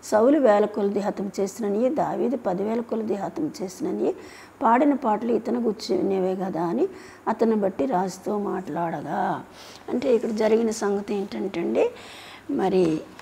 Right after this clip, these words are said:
దావీదు, ఉమ్, ఒకరోజు ఫిలిస్తీన్లకి ఇశ్రాయేలీలకి యుద్ధమైనప్పుడు మరి ఆ యుద్ధంలో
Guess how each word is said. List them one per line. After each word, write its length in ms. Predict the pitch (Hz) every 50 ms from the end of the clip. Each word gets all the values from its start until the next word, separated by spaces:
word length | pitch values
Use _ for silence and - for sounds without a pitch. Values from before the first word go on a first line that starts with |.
| - - - - - - 349
దావీదు, 760 | 277 233 240 262 262 294 294 269 247 180 170 185 - - 349 - - - - - - - - - - - - - - - - - - - - - -
ఉమ్, 440 | 381 339 339 - - - - 330 - - - - - - - - - - - - - - -
ఒకరోజు 540 | 240 233 - - 269 285 302 302 294 -
ఫిలిస్తీన్లకి 1120 | 285 - 285 254 277 254 - - - 294 262 254 247 240 247 254 254 233 226 190 185 220 285 - - - - - - - - -
ఇశ్రాయేలీలకి 880 | - 214 - - - 240 240 233 220 214 214 208 202 202 196 202 - 220
యుద్ధమైనప్పుడు 1300 | 202 180 185 196 208 190 202 190 190 190 196 190 190 190 190 190 - 220 233 220 185 180 170 196 233 - - - - - - - - - -
మరి 580 | 254 208 202 190 185 175 170 170 160 156 151 240 - - - - - - - -
ఆ 180 | - 226 226
యుద్ధంలో 840 | 233 247 247 240 247 262 262 254 254 254 247 226 190 175 185 208 285